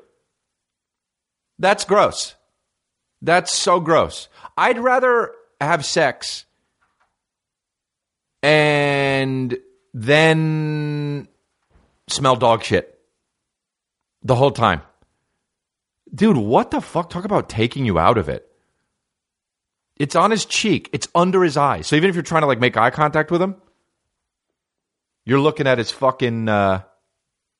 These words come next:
you're looking at his son. Also, it's not your son. Also, it's not your son. Also, dude, is this real? I'm looking at a picture of this guy.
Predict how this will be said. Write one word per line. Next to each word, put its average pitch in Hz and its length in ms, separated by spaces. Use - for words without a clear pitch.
you're 135 100
looking 170 180
at 151 100
his 123 100
son. 135 320
Also, 190 280
it's 139 100
not 165 240
your 185 140
son. 69 320
Also, 202 260
it's 202 120
not 190 180
your 175 100
son. 113 320
Also, 196 840
dude, 226 140
is 175 80
this 311 180
real? 185 680
I'm 185 180
looking 294 280
at 226 60
a 208 40
picture 233 360
of 156 80
this 151 160
guy. 85 320